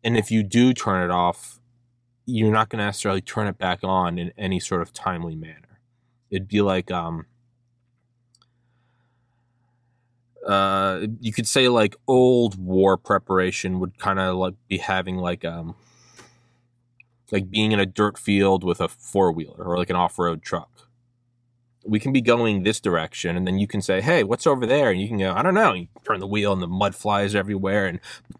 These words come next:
it's not paved, and it's, you know, it's all, the terrain's all fucked up, and you're shooting at rocks, but you got these big spring, it's very kind of just brute force. "Let's go over there. Let's go over here.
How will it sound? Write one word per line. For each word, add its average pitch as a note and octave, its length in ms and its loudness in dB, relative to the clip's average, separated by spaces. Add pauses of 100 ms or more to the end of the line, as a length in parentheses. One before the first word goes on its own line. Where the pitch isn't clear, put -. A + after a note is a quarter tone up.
it's - 180 -2
not G#2+ 240 0
paved, G2+ 580 0
and F2+ 140 -4
it's, - 240 -8 (220)
you G2 100 -2
know, F#2 40 0
it's - 120 -4
all, G2+ 160 4
the G2 100 -2
terrain's G2 460 -4
all G2 140 0
fucked - 320 -4
up, G2+ 200 0
and F#2 80 -6
you're F2 80 -6
shooting G2 360 -6
at F#2 140 -4
rocks, F2+ 360 0
but - 100 -14
you G2+ 80 -4
got G2 140 -2
these F#2 160 -10
big G#2+ 320 -4
spring, - 300 -4 (160)
it's C3 160 -4
very C3+ 320 2
kind A#2 240 -2
of G#2 80 -6
just G#2 260 -2 (560)
brute A#2+ 240 6
force. G#2+ 400 2
"Let's E2+ 160 -4
go F#2+ 200 2
over A2 180 4
there. D#3 280 4
Let's F#2+ 300 -4
go C3+ 240 2
over B2 220 0
here. A2+ 400 0